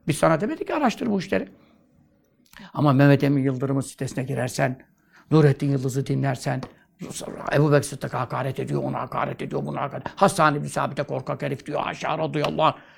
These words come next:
E şimdi bu adamları dinlersen ne olursun? Sahabe de neymiş ya? Korkak, merkak, bozuk bozuk adammış.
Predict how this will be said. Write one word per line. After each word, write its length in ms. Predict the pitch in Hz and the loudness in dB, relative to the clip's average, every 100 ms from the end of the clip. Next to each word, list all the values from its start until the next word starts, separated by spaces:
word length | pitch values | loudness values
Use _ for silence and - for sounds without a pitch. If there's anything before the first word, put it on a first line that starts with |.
| _ | _
E 100 | - | -4
şimdi 260 | 131 151 120 | 0 2 8
bu 140 | 254 | 10
adamları 480 | 269 240 214 196 180 | 10 8 8 4 4
dinlersen 460 | 180 165 151 151 151 | 0 0 2 0 4
ne 40 | |
olursun? 320 | 180 139 185 - _ | 2 2 -8 -12 _
Sahabe 380 | - - 214 220 | -6 -2 0 0
de 100 | 208 | 2
neymiş 380 | 202 170 - - | 0 -2 -4 -8
ya? 120 | - - - | -10 -8 -2
Korkak, 460 | 175 - - - | -2 -2 -10 -6
merkak, 400 | - - - - | -8 -8 -14 -4
bozuk 240 | 185 160 151 | -2 -2 -6
bozuk 220 | 170 175 | -8 -6
adammış. 380 | 220 233 233 | -4 -6 -8